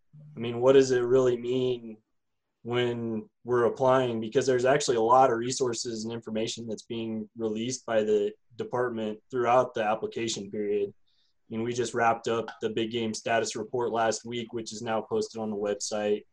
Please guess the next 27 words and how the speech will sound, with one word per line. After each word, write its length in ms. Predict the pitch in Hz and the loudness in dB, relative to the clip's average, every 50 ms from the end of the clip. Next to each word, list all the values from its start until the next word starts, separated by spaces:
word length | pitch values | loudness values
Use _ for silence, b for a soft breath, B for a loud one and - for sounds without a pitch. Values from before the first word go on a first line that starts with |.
| _ _ _ _ _ _ _ _ _ - | _ _ _ _ _ _ _ _ _ -2
Uh, 640 | 110 113 113 110 110 110 107 104 104 104 101 101 98 - _ _ _ _ _ _ _ _ _ _ _ _ - - | 2 4 4 4 4 4 4 2 2 0 -2 -4 -6 -10 _ _ _ _ _ _ _ _ _ _ _ _ -8 -4
if 300 | 131 120 120 117 - - | -2 0 2 2 0 0
hunters 400 | 135 127 127 127 127 120 117 120 | 0 2 2 2 2 2 0 0
are 160 | 117 117 117 | 0 0 2
unaware, 800 | 120 127 135 127 113 117 117 117 123 131 139 147 151 151 151 - _ _ _ _ - | 2 2 4 4 4 4 4 6 8 8 8 8 8 6 4 0 _ _ _ _ -2
our 340 | 120 120 123 120 120 117 113 | 2 4 4 6 6 4 4
recommended 680 | 117 123 127 127 - 139 123 127 127 131 127 113 - - | 4 4 2 2 0 -2 -2 -2 0 0 -2 -4 -4 -6
quotas 520 | - - 113 110 117 139 139 151 156 135 | -4 0 2 4 4 4 4 2 2 0
are 120 | 131 131 | 0 0
actually 340 | 127 127 131 - - 135 123 | 0 0 0 -2 -2 -2 -2
up 160 | 120 117 - | -2 -2 -2
on 140 | 135 123 120 | -2 -2 -2
the 60 | 117 | -2
website 480 | 107 107 107 113 110 - - 120 120 113 | 0 2 2 2 2 0 -2 -2 -2 -2
as 160 | 107 101 101 101 | -2 -4 -4 -4
well. 420 | 107 104 104 110 127 151 156 - _ _ _ _ _ _ _ _ _ _ _ _ _ 113 | -4 -2 0 0 0 -2 -4 -6 _ _ _ _ _ _ _ _ _ _ _ _ _ -6
And 200 | 113 117 117 110 | -6 -4 -4 -2
so, 640 | - - 123 123 123 120 120 120 117 113 107 110 - _ _ - | 0 0 2 2 2 2 4 4 4 2 2 0 -4 _ _ -12
um, 560 | 113 110 107 110 107 107 107 104 101 104 104 - _ _ _ _ _ _ _ _ _ _ - | -8 -6 -4 -4 -4 -6 -6 -8 -10 -12 -14 -18 _ _ _ _ _ _ _ _ _ _ -4
you 80 | 131 | -2
know, 120 | 131 127 123 | 0 0 0
maybe 280 | 120 120 120 123 131 | 0 0 0 0 0
some 200 | 123 - 131 117 | -2 -4 -4 -6
people 360 | 110 123 123 123 - 120 117 117 | -6 -6 -6 -4 -4 -4 -2 -2
wanted 200 | 117 117 117 113 | -2 -4 -4 -2
to 60 | 107 | -2
wait 320 | 104 107 104 113 139 139 | -2 0 0 -2 -2 -4